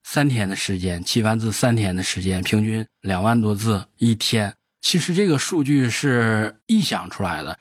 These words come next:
实际你抄写的时候，你不用拿毛笔去抄，你就拿一个硬笔去写，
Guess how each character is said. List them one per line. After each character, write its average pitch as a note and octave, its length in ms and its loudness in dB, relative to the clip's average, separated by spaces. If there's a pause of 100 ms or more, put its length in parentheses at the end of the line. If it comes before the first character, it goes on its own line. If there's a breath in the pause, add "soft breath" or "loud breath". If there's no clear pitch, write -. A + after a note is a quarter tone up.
(160 soft breath)
实 C#3 360 0
际 F#3+ 200 4
你 A2 160 0
抄 C#3 260 0
写 G#2+ 240 -2
的 G2+ 140 -2
时 G2+ 140 -4
候， G#2+ 140 2
你 G#2+ 120 4
不 G#2+ 180 -2
用 C3 200 2
拿 G2 180 -2
毛 G#2+ 200 0
笔 A2 140 -2
去 G2+ 160 -6
抄， F#2 300 -8 (300)
你 A#2 80 -6
就 E3 120 2
拿 C#3 220 0
一 D#3 120 0
个 D#3+ 80 2
硬 G3 300 4
笔 G2 160 -4
去 G#2+ 160 -4
写， F2+ 400 -2